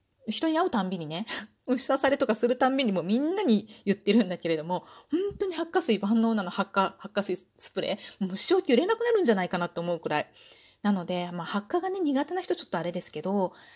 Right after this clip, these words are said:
なんか、一回もうみんな試してみてくださいって感じ。ほん-、本当に。もう、それが今日は言いたかったです。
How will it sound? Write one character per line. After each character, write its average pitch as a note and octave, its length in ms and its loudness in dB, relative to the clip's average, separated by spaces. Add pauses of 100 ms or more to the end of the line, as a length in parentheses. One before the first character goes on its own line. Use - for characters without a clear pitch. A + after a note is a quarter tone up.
な F#3+ 120 -4
ん - 20 -6
か、 D#3+ 240 -10 (280)
一 - 140 -18
回 F#3 200 -2
も F#3 140 -2
う - 20 -6
み F#3+ 120 -2
ん G#3+ 40 4
な A3+ 100 2
試 A3+ 180 2
し - 60 -4
て C4+ 80 0
み G#3+ 80 4
て G3+ 80 -2
く - 60 -4
だ E3 80 -2
さ D#3+ 120 -6
い D3+ 40 -6
っ - 20 -12
て - 80 -12
感 D3 160 -12
じ。 - 140 -14 (420)
ほ F#3+ 80 -4
ん-、 F#3+ 120 -4
本 F#3 180 -4
当 E3+ 80 -8
に。 E3 280 -8
も F3+ 260 -2
う、 - 20 -12 (240)
そ - 200 0
れ F#3 80 6
が F#3+ 80 0
今 F#3 100 -8
日 A3 80 2
は D3+ 220 -2 (360)
言 E3+ 60 -8
い - 40 -4
た E3 80 -2
か - 80 -10
っ - 40 -8
た - 80 -6
で - 100 -4
す。 - 140 -14